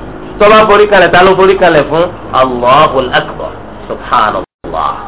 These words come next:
Ó kú oríire tó jẹ́ Mùsùlùmí. Ṣùgbọ́n ẹni tí ò jẹ́ Mùsùlùmí, wàhálà àwọn náà mọ inú táwọn wà. Ẹ rí pé ẹ̀yìn inú yóò sì máa dádùn gbà.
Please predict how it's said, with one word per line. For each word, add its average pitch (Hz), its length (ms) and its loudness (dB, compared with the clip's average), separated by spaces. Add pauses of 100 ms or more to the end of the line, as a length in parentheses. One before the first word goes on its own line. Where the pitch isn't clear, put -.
(160)
Ó - 140 -2
kú - 160 -4
oríire 135 380 2
tó 135 140 0
jẹ́ 131 220 2
Mùsùlùmí. 98 440 -6 (1200)
Ṣùgbọ́n 220 680 2 (440)
ẹni 190 240 0
tí 208 140 -2
ò 208 100 4
jẹ́ 170 200 2
Mùsùlùmí, 147 440 -4
wàhálà 156 280 2
àwọn 160 220 4
náà 185 180 4
mọ 139 140 0
inú 147 160 0 (100)
táwọn 127 400 0
wà. 107 100 -2 (840)
Ẹ 262 160 2
rí 214 80 4
pé 220 120 2
ẹ̀yìn 156 300 0
inú 202 160 2
yóò 220 160 6
sì 220 140 -6 (200)
máa 147 160 0
dádùn 151 380 2
gbà. 143 100 2